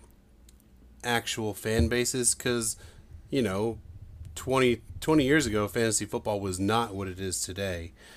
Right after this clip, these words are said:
And, you know, with the introduction of daily fantasy leagues and all that kind of, and gambling,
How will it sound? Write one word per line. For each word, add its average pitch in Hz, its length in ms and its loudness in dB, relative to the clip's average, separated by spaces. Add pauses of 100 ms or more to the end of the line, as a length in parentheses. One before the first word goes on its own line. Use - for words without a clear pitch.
(180)
And, 98 460 -2
you 98 60 -2
know, 95 360 -2
with 95 140 -4
the 98 80 -4
introduction 92 520 -4
of 85 100 -6
daily 110 320 0
fantasy 110 500 0
leagues 107 480 -6
and 98 100 -4
all 110 120 -2
that 113 120 -4
kind 113 120 -4
of, 101 80 -6
and 92 180 -8
gambling, 110 540 -2